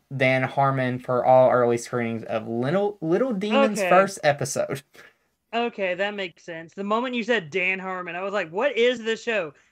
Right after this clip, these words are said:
Speaker 2: Dan Harmon. I'm like, "Okay, it makes sense now."
Speaker 1: Who's, uh, who's, what did Dan Harmon do?
Speaker 2: He did Community. He's done Rick and Morty.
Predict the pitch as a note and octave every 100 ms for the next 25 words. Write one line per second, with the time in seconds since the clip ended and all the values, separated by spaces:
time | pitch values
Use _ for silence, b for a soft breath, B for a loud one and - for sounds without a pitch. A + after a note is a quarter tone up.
0 | _ _ F#3 E3+ G#3 A#3 G3+ G3+ F#3+ F#3+
1 | G3 F3+ E3 _ G#3+ A#3+ A#3 F#3 D3 D3+
2 | - G#3 G#3+ E3+ F#3 D#3+ D3 D3+ C#3 C#3+
3 | _ _ - A3+ A#3 - F3+ F3+ - D#3
4 | F#3 F#3 _ F#3+ E3+ G3+ A3 A3+ F#3 F3
5 | E3 D3+ C#3+ B2 A#2 A2+ _ _ _ _
6 | _ _ _ _ _ _ _ _ G3+ G3
7 | F#3+ - F3+ F3+ G3+ G#3 G#3 G#3 G3+ F3
8 | D#3+ E3+ D#3+ D#3+ D#3 D#3 D#3 F#3 G3+ G3+
9 | G3 G3 G3+ G3